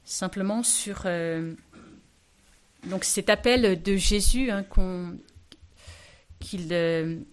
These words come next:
dont il terminera avec la, l'institution de l'Eucharistie, « Faites ceci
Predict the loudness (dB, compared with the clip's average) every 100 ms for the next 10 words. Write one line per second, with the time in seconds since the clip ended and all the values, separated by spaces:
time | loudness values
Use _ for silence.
0 | -16 -10 -10 -10 -6 -2 -2 0 0 -2
1 | -4 -4 -4 -6 -4 -4 -4 -6 -2 0
2 | 0 0 2 2 2 -2 -2 -2 -2 -4
3 | -10 0 4 4 4 0 2 2 2 2
4 | 0 -2